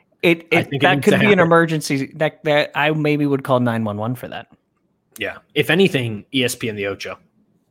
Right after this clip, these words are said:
Speaker 2: Get it on there.
Speaker 1: Bring that back, man.
Speaker 2: Yeah.
Speaker 1: All right.
Speaker 2: Alrighty. <laughs> That's, that's our show. Um, so again,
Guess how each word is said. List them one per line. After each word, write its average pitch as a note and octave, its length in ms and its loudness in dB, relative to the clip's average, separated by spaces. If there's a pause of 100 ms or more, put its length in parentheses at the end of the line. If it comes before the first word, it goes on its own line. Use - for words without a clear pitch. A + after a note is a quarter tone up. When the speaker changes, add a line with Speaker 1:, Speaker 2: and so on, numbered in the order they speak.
(240)
Speaker 2:
Get G2 120 -8
it F#2+ 80 -8
on F#2 120 -8
there. F2+ 200 -10 (1040)
Speaker 1:
Bring C3 160 -2
that A#2 160 -2
back, G#2+ 240 -2
man. G#2 300 -14 (500)
Speaker 2:
Yeah. F2+ 220 -12 (1700)
Speaker 1:
All D3+ 120 4
right. D#4+ 280 4
Speaker 2:
Alrighty. G3+ 340 0 (360)
<laughs> - 580 -2
That's, - 380 -2 (320)
that's D#3 280 2
our G3 160 2
show. D#3+ 680 2
Um, C3+ 680 -2
so E3 240 2
again, D3 440 0